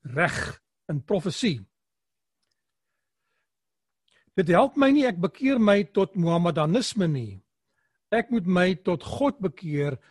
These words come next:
en tot sy waarheid. Bekering is tweedens nie om ywerig vir God te werk nie. Daar is baie mense wat dink dat bekering en ywer vir God is die teken van bekering. In die vroeë kerkgeskiedenis is die verhaal van die gemeenskap van Christene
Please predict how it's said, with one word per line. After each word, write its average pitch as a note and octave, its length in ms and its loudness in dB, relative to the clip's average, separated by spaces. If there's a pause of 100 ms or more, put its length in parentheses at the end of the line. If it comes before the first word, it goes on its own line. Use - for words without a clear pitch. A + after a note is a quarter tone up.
(340)
en D3 160 -2
tot E3+ 320 -4
sy D#3 300 -4 (100)
waarheid. C#3 720 -2 (800)
Bekering C#4 460 2
is - 100 -6
tweedens A#3+ 540 0 (260)
nie C4+ 160 2
om A3+ 160 4 (240)
ywerig G#3+ 480 4
vir E3 140 -2
God G#3+ 180 0
te G3 120 2
werk F3+ 360 2
nie. E3 80 0
Daar E3+ 240 2
is D3+ 80 -12
baie A#3+ 240 2
mense G3+ 360 0
wat F3 120 -4
dink F3 240 0
dat D3+ 120 -4
bekering G3 520 0 (520)
en E3 200 -2 (120)
ywer A#3 280 2
vir - 160 -6
God F#3+ 280 -4
is C3+ 120 -8
die D#3 100 -4 (100)
teken G3+ 400 -2
van D#3+ 160 -4
bekering. D3+ 480 -2
In D#3+ 120 -4
die - 40 -4
vroeë C#4+ 280 -2
kerkgeskiedenis G#3+ 640 -2
is F3+ 80 -10
die E3+ 80 -10
verhaal F#3+ 400 0
van E3+ 160 -4
die D#3+ 80 -6
gemeenskap E3 480 -4
van D#3+ 120 -8
Christene F#3 520 -4